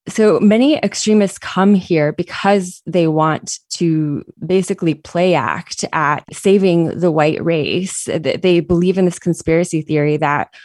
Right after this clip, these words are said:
white people are s-, being systematically displaced by Latino immigrants, um, and they want to come to San Diego to, um, act out these fantasies of protecting the white race.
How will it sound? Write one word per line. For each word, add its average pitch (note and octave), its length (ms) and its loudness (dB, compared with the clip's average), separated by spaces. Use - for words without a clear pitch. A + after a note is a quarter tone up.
white D#3+ 240 0
people E3 260 0
are D#3 120 2
s-, - 120 -10
being E3 260 0
systematically D#3+ 680 -2
displaced D#3+ 500 -4
by D#3+ 120 0
Latino D3+ 480 0
immigrants, G#3+ 720 0
um, D#3 380 0
and E3 400 0
they E3+ 240 0
want D#3+ 280 -2
to F3 80 -6
come G3 400 0
to F3+ 360 -4
San D#3+ 300 -2
Diego D3+ 520 0
to, D#3 520 0
um, D3+ 340 -4
act E3 240 -4
out D#3+ 220 -2
these D#3+ 240 -4
fantasies D#3 580 -4
of D3 100 -8
protecting C#3+ 840 -4
the D#3+ 160 -2
white C#3+ 240 -2
race. - 560 -8